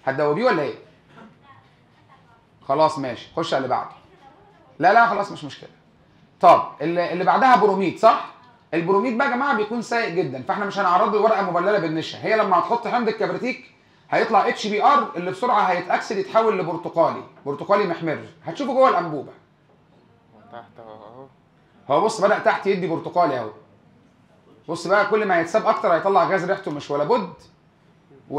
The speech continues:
Speaker 1: ويا جماعه والتعرض لكميه كبيره سواء من ابخره البروم او اليود بيسبب العقم. واخد بالك؟ انا راجل صريح، هكدب عليك يعني؟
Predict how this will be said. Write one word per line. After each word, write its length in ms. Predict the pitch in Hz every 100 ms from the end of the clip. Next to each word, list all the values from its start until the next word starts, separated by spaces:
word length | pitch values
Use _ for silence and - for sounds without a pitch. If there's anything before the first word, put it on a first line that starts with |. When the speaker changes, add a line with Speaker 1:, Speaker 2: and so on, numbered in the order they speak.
| 151 156 160 156 156 139 -
Speaker 1:
ويا 160 | 180
جماعه 460 | 226 208 226 202 156
والتعرض 500 | 165 - 170 233 208
لكميه 380 | 175 175 170 220
كبيره 260 | 175 214
سواء 240 | 208 190 202
من 140 | 180
ابخره 360 | 151 - 214 208
البروم 300 | 147 196 190
او 120 | 170
اليود 220 | 175 226
بيسبب 360 | 180 185 190 160
العقم. 300 | - 180 - - _ _ _ - _ -
واخد 200 | 160 -
بالك؟ 280 | - 233 - - 480 - - - - 269 320 277 311 320 453 - 466 - 427 - 453 - - - - - - - - - - - 453 - - 202 - - - - 160
انا 160 | 175
راجل 240 | 208 214 190
صريح، 420 | 202 214 208 190
هكدب 180 | 190 196
عليك 280 | 170 208 208
يعني؟ 280 | 415 403